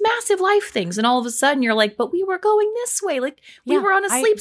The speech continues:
Speaker 2: but I
Speaker 1: schedule.
Speaker 2: had a plan. I
Speaker 1: We
Speaker 2: had
Speaker 1: were
Speaker 2: an
Speaker 1: eating
Speaker 2: idea,
Speaker 1: our
Speaker 2: but
Speaker 1: peas. Like, we were
Speaker 2: we were
Speaker 1: doing
Speaker 2: eating
Speaker 1: the
Speaker 2: our
Speaker 1: things."
Speaker 2: peas and our
Speaker 1: <laughs>
Speaker 2: fingernails were trimmed.
Speaker 1: Yeah.
Speaker 2: Yeah.
Speaker 1: And now all of a sudden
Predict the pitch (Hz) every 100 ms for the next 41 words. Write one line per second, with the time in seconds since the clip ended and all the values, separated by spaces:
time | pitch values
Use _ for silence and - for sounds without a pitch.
0 | - 262 277 285 254 226 208 - 370 440
1 | 214 - - 320 - 403 427 403 392 359
2 | 254 508 480 330 196 190 - - 415 415
3 | 440 440 466 466 453 453 523 494 480 415
4 | 392 277 - 262 262 349 320 349 320 294
5 | 285 269 - 190 151 151 - - 466 381
6 | - - 190 165 320 320 359 392 403 370
7 | 330 - 359 392 381 240 233